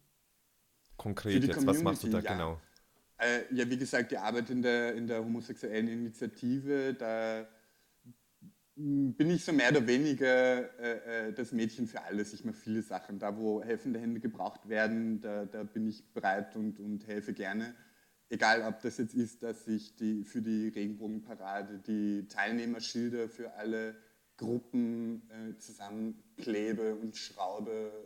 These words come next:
Speaker 2: oder, äh, die Mitarbeiterbetreuung, ähm, mitbegleite beim Regenbogenball oder auch mal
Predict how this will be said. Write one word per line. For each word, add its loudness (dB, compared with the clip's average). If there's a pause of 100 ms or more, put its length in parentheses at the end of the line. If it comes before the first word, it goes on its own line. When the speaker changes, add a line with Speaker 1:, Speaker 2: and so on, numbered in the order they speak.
Speaker 2:
oder, -10 (560)
äh, -2 (100)
die -6
Mitarbeiterbetreuung, -2
ähm, -4
mitbegleite -2
beim -6
Regenbogenball -4 (1000)
oder 0
auch 0
mal 0